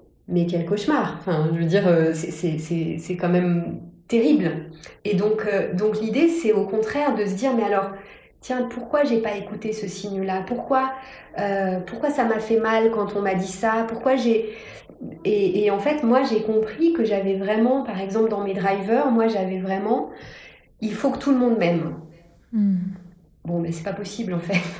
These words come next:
Speaker 1: <laughs> C'est, c'est, c'est un, c'est un puissant fond, c'est-à-dire que non, tout le monde ne m'aime pas, les gens ont autre chose à faire que m'aimer, <laughs> c'est tant mieux pour eux. Et, euh,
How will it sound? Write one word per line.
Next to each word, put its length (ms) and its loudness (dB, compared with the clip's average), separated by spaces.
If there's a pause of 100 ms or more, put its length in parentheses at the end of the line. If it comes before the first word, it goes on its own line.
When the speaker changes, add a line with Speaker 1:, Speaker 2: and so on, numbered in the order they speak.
(100)
Speaker 1:
<laughs> 640 -2
C'est, 300 4
c'est, 460 6
c'est 300 -2
un, 500 0
c'est 240 -8
un 100 -4
puissant 440 0
fond, 300 2
c'est-à-dire 640 -4
que 300 2 (440)
non, 760 2
tout 160 -6
le 60 0
monde 180 2
ne 60 4
m'aime 260 0
pas, 160 4
les 80 4
gens 180 2
ont 160 0
autre 280 0
chose 220 0
à 100 0
faire 340 0
que 80 -2
m'aimer, 320 4 (180)
<laughs> 160 4
c'est 260 2
tant 200 4
mieux 140 -2
pour 280 0
eux. 180 2 (400)
Et, 240 8
euh, 320 6